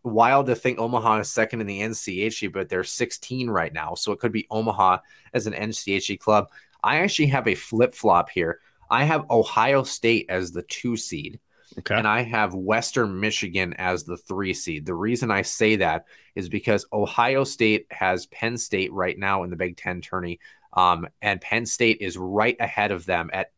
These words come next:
Speaker 1: eight right now in the pairwise. So if Ohio State can beat Penn State, those two teams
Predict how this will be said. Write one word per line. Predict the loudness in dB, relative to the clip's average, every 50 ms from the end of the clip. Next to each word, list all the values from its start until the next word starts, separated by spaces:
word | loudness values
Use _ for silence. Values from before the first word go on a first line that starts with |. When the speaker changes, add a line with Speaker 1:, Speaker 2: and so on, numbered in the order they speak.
| _ -6
Speaker 1:
eight | -6 -6 -6 -8 -12 -10 -6
right | -4 -4 -2 -2
now | -2 0 0 0 -2
in | -4
the | -6
pairwise. | -4 -2 0 0 0 0 -2 -4 -6 -8 -12 -12 -14 _ -18 -18 -16 -6
So | -2 2 2 2
if | 4 4
Ohio | 2 2 2 2 2 2 2 0
State | 0 0 2 2 2 2 2 _
can | -10 -8 -8 -8 -8 _
beat | -4 -4 -2 -4 -6 -10
Penn | -8 -4 -2 -2 0 -2
State, | -2 -2 -2 -2 -4 -4 -6 _ _ _ -20 _ _ _ -8
those | -2 0 2 2 2 0 -2
two | -2 -2 -2 -2
teams | -2 -4 -4 -2 -2 -2 -4 -4 -6 -8 -8 -10